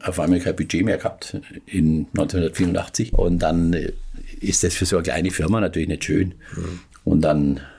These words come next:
Speaker 1: strampelt man halt und, und versucht, andere Sachen auf die Beine zu stellen. Und ja, das haben wir dann auch geschafft.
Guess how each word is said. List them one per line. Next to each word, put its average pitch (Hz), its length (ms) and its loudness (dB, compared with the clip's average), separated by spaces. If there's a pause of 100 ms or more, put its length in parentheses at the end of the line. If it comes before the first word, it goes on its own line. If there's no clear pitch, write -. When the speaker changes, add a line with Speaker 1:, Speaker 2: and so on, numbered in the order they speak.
(460)
Speaker 1:
strampelt 95 540 0
man 95 140 2
halt 101 240 2
und, 82 240 0
und 85 200 0
versucht, - 600 -4
andere 95 300 2
Sachen 95 240 -2
auf 98 120 -6
die - 80 -10
Beine - 260 -4
zu - 120 -6
stellen. 92 300 0
Und 85 80 0
ja, 82 60 -6
das 92 140 -8
haben 73 80 -2
wir 73 60 -2
dann 76 140 -4
auch 69 80 -6
geschafft. - 320 -6